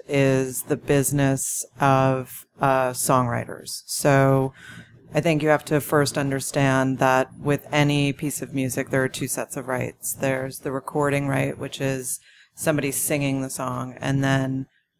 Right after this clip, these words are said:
there's the publishing right, which is the song they're actually singing, the music and lyrics to the song. So that's what we talk about when we talk about music publishing. Um, so all songwriters should,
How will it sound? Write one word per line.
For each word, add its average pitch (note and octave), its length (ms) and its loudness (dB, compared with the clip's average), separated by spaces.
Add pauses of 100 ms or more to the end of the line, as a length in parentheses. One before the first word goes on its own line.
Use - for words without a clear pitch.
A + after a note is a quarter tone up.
(140)
there's C#3 320 0
the D3 80 -8
publishing E3 500 0
right, C#3 220 0
which - 200 -8
is C3 80 -8
the C#3+ 120 -2
song C#3 540 4
they're C3 100 0
actually B2+ 440 -4
singing, B2 500 -6
the C3 220 -6 (200)
music D3 560 0
and C3 200 -8
lyrics C3 460 -8
to C#3 180 -6
the B2+ 120 -4
song. A2 440 -4 (440)
So D3+ 200 -2
that's D3 200 0
what C3+ 120 -6
we C3+ 100 -4
talk B2+ 300 -6
about C3 180 -6
when C3 80 -6
we C3+ 80 -6
talk C3 260 -12
about C3 140 -6
music C3 320 -6
publishing. C3+ 560 -8 (720)
Um, D#3 680 4 (100)
so D#3+ 300 6
all F3+ 200 6
songwriters C#3 840 2
should, C3+ 800 2